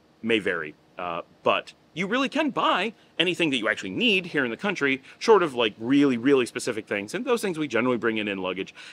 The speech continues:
and it's no big deal. It's, you know, just a small item here or there. And if we know it's gonna be a problem in the luggage, we totally just pay a shipper and don't worry about it, 'cause we do not want the headache, no matter whether we think we could save money or not. We just, we just don't wanna go through that. So,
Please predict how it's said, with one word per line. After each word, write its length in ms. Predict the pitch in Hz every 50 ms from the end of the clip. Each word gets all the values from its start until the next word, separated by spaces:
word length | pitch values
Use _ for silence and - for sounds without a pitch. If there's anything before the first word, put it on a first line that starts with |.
| -
and 60 | 165
it's 100 | 175 160
no 140 | - 143 139
big 180 | 123 127 117 95
deal. 300 | 95 95 95 95 92 - _ _ _ -
It's, 240 | - 107 - - -
you 120 | 127 127
know, 240 | 110 95 92 90 - _ _ _ _ _ _ _ -
just 160 | - 143 -
a 40 | 127
small 280 | - - 139 131 -
item 180 | 113 110 104 101
here 160 | 107 110 98
or 40 | 98
there. 220 | 98 131 143 139 139
And 120 | - 120
if 100 | 117 -
we 100 | 123 127
know 260 | 131 139 156 156 160
it's 100 | 156 147
gonna 140 | - 139 127
be 100 | 117 120
a 60 | 113
problem 360 | 104 - 123 117 113 107 107 107
in 60 | 104
the 60 | 110
luggage, 340 | 127 147 151 143 135 - -
we 100 | 127 117
totally 380 | - - - 135 135 131 131
just 180 | 110 110 107 -
pay 180 | - - 127 117
a 40 | 107
shipper 360 | - - 110 - - 104 107
and 280 | - 95 95 90 85 _
don't 220 | - 120 113 110 -
worry 200 | 95 110 113 110
about 220 | 98 101 98 95
it, 60 | 92
'cause 100 | - 87
we 80 | 90 90
do 100 | 82 90
not 260 | 87 95 113 127 -
want 140 | 117 117 101
the 80 | 101 90
headache, 260 | 104 107 104 95 -
no 60 | 98
matter 300 | 95 95 92 90 92 - - _ _ -
whether 220 | 98 113 123 117
we 160 | 110 104 98 87 _
think 240 | - - - 143 117
we 80 | 117 -
could 140 | - 90
save 180 | - 107 90 85
money 240 | 104 107 98 80 - - - - - - _ _ _ _
or 180 | 107 101 92 90
not. 380 | 101 120 131 110 101 - -
We 80 | 98 98
just, 200 | 87 90 - -
we 60 | 107
just 140 | 95 - -
don't 120 | 107 92
wanna 140 | 69 90 90
go 160 | 80 90 82 - _ _ - _ _ _
through 420 | - - - 113 123 131 131 117
that. 300 | 92 82 78 - - -
So, 280 | - - 175 113 92